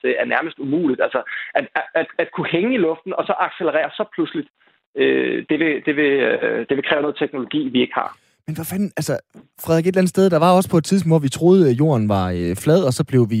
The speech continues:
Speaker 2: øh, klogere. Er det ikke bare fordi, der er noget her, vi ikke kan forklare?
Speaker 1: Jo, der er noget, vi ikke kan forklare.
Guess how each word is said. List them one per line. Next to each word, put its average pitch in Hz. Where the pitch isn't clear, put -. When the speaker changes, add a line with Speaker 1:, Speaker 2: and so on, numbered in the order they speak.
Speaker 2:
øh, 101
klogere. 135
Er -
det 156
ikke -
bare 185
fordi, 165
der 135
er 139
noget 175
her, 170
vi 123
ikke -
kan 180
forklare? 220
Speaker 1:
Jo, 233
der 226
er 202
noget, 254
vi 165
ikke 143
kan 123
forklare. -